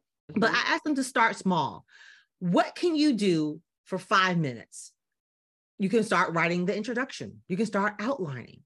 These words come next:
Speaker 1: You can start researching. Five minutes a day. "Well, I don't have five minutes a day." Well, here we go. Here we go with what you don't have again.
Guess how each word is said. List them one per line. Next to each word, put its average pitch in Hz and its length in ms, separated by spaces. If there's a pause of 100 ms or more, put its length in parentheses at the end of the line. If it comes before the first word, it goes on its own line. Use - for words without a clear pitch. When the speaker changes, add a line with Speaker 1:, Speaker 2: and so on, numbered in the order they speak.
(140)
Speaker 1:
You 180 80
can 240 100
start 240 380
researching. 170 680 (200)
Five 415 400
minutes 392 300
a 349 60
day. 285 340 (260)
"Well, 190 100
I 226 80
don't 240 100
have 202 220
five 160 200
minutes 135 200
a 135 40
day." 101 360
Well, 381 520
here 247 180
we 247 100
go. 131 320 (160)
Here 180 100
we 247 80
go 240 160
with 208 80
what 196 140
you 202 60
don't 185 240
have 185 260
again. 95 320